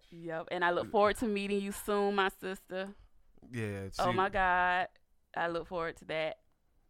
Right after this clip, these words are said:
Speaker 1: I was told it wasn't Rob's fault. So, um, looking
Speaker 2: Who,
Speaker 1: forward to
Speaker 2: who fault it was then?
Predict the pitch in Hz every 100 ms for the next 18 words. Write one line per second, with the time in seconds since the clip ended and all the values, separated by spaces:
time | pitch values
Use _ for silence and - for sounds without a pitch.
0 | _ _ 160 151 - 170 160 160 160 160
1 | 156 156 160 160 156 - 156 160 - _
2 | _ _ 147 131 151 _ _ _ _ _
3 | _ _ _ _ _ 156 151 156 156 -
4 | 165 131 170 160 151 - 160 156 - -
5 | 185 196 185 185 185 180 165 113